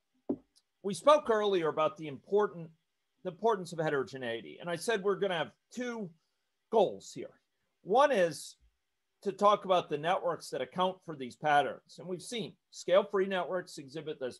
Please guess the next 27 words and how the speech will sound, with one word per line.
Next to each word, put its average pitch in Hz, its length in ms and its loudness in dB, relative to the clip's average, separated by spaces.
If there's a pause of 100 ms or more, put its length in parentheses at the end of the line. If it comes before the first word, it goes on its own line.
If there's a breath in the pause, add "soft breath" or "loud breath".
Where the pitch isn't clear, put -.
power 220 300 2
law 208 220 6
scaling 151 640 -2 (400 soft breath)
where 147 160 0
you 135 140 2
have 123 120 -4
this 113 220 -10
long 196 500 4
tail, 156 640 2 (460)
a 139 80 -2 (120)
disproportionate 208 1080 -2
number 185 260 0
of 185 160 2
individuals 151 880 -6 (280)
have 156 400 2 (400)
very, 285 420 4
very 208 300 4
large 175 340 4
number 156 220 -2
of 143 100 -6
connections, 165 540 -4
even 220 180 -10
though 196 140 2
most 185 360 0
have 151 140 -4
very 165 260 2
few, 147 460 -6